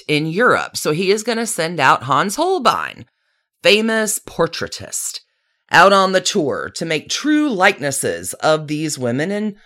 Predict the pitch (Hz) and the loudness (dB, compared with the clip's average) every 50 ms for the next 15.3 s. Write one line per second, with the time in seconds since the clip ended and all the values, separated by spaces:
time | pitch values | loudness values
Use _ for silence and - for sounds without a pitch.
0 | _ _ _ - - - 202 196 196 214 226 214 147 139 175 240 240 - - - | _ _ _ -12 -4 0 2 2 2 2 2 2 4 4 4 2 0 -2 -4 -2
1 | 127 123 139 147 - - - 143 123 131 131 - 165 143 131 113 113 120 147 165 | 0 0 -2 -4 -6 -6 -6 -6 -6 -6 -6 -8 -8 -6 -4 -4 -2 -2 -2 -2
2 | - - 320 254 - - - - - - - _ _ _ - - 156 123 117 127 | -2 0 0 0 0 -2 -4 -8 -10 -12 -18 _ _ _ -10 -4 -2 -2 -2 -2
3 | 135 160 196 254 302 294 - - 80 92 - - - 147 135 160 147 143 147 151 | 0 0 0 0 0 -4 -8 -12 -12 -12 -10 -12 -12 -8 -4 -4 -4 -2 -2 -2
4 | 156 151 147 151 156 208 262 262 254 247 226 - - - - _ _ _ _ _ | -2 -2 -2 -2 -2 -2 -2 0 0 -2 -2 -4 -8 -14 -14 _ _ _ _ _
5 | _ _ _ - 185 240 240 - 233 208 240 262 247 220 - - 262 247 226 226 | _ _ _ -2 -2 0 0 -2 -4 -6 -6 -4 -4 -4 -4 -4 -6 -6 -6 -6
6 | 285 302 294 294 - - - - - 277 269 262 262 254 254 254 269 277 285 294 | -6 -6 -6 -6 -10 -12 -10 -6 -4 -2 0 0 0 0 0 -2 0 0 0 0
7 | 294 285 277 - - - - - _ _ _ _ _ _ _ _ _ - 269 285 | 0 0 -2 -2 -6 -8 -10 -12 _ _ _ _ _ _ _ _ _ -6 -4 -2
8 | 277 262 247 196 220 220 214 214 214 190 - 226 175 180 170 - - 147 147 175 | -2 -2 -2 -2 -2 0 0 0 -2 -2 -4 -6 -6 -4 -4 -6 -6 -6 -6 -6
9 | 254 240 208 170 151 160 185 170 165 165 160 160 165 160 156 _ _ _ _ _ | -4 -4 -4 -6 -6 -6 -6 -4 -4 -4 -4 -4 -4 -6 -10 _ _ _ _ _
10 | - 143 143 175 233 247 226 - - 214 196 - 247 247 226 208 220 247 247 247 | -6 -6 -2 -2 -2 -2 -2 -2 -6 -6 -4 0 2 2 2 2 0 0 0 0
11 | 247 220 180 170 170 165 165 160 _ _ _ _ _ - - 185 185 185 - - | 0 0 0 0 0 -2 -8 -10 _ _ _ _ _ -8 -6 -4 -4 -4 -4 -2
12 | 190 185 185 185 - 135 151 151 151 147 139 120 123 101 78 - - - 71 - | -2 -2 -2 -4 -6 -2 0 2 2 2 2 0 -4 -4 -4 -6 -10 -12 -12 -12
13 | - - _ _ _ _ _ _ _ _ _ _ _ _ _ _ _ - 190 196 | -12 -14 _ _ _ _ _ _ _ _ _ _ _ _ _ _ _ -8 -2 0
14 | 190 190 190 - 240 220 233 233 - 277 - - 202 208 - 226 208 208 202 180 | 0 0 0 0 0 0 0 0 -2 -4 -2 -4 -6 -6 -6 -6 -4 -4 -4 -4
15 | 170 156 - - - | -6 -8 -10 -12 -16